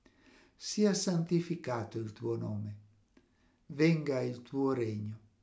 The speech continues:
Sia fatta la tua volontà, come in cielo, così in terra. Dacci oggi il nostro pane quotidiano e rimetti a noi i nostri debiti come anche noi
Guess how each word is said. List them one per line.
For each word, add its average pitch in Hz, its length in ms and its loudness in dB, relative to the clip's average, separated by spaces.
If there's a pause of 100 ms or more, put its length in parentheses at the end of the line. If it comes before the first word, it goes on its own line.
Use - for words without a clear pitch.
(100)
Sia 139 260 -4
fatta 147 400 -2
la 127 140 -2
tua 160 300 2
volontà, 131 760 -2 (640)
come 196 280 4
in 147 200 0
cielo, 202 520 2
così 147 400 -2
in 135 180 -8
terra. 104 500 -8 (1000)
Dacci 131 600 0
oggi 127 480 2
il 113 60 -6
nostro 139 480 -4
pane 151 440 -2
quotidiano 123 840 -4 (800)
e 180 160 6
rimetti 170 580 0
a 139 80 2
noi 175 360 6
i 165 40 4
nostri 160 540 -2
debiti 135 640 -2
come 175 320 0
anche 160 420 0
noi 113 400 -6